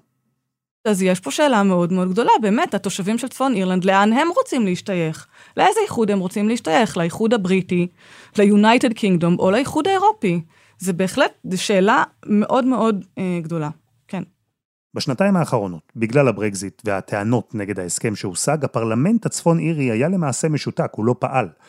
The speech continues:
Speaker 2: ואותה מישל אוניל, הרפובליקנית משין פיין, היא נבחרה למעשה כבר לפני שנתיים, אבל לא הייתה יכולה להיכנס לתפקיד שלה כשרה ראשונה, כי לא היה פרלמנט פעיל.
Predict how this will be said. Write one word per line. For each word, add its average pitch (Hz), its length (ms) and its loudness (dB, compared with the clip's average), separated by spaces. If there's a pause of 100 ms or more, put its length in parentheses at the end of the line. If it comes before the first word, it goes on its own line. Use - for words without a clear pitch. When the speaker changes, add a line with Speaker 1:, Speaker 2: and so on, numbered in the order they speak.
(260)
Speaker 2:
ואותה 147 360 0
מישל 139 380 0
אוניל, 123 400 -2
הרפובליקנית 113 840 -4
משין 117 260 -4
פיין, 156 320 -2 (460)
היא 233 200 0
נבחרה 147 500 0
למעשה 147 400 -2
כבר 147 140 -2
לפני 120 240 -4
שנתיים, 127 520 -2 (360)
אבל 110 160 -4
לא 107 280 0
הייתה 190 240 -2
יכולה 131 320 -2
להיכנס 131 440 -4
לתפקיד - 360 -6
שלה 110 180 -4
כשרה 107 420 -4
ראשונה, 135 440 -2
כי 135 280 -8 (280)
לא 107 140 -2
היה 110 160 -2
פרלמנט 117 440 -2
פעיל. 151 300 -4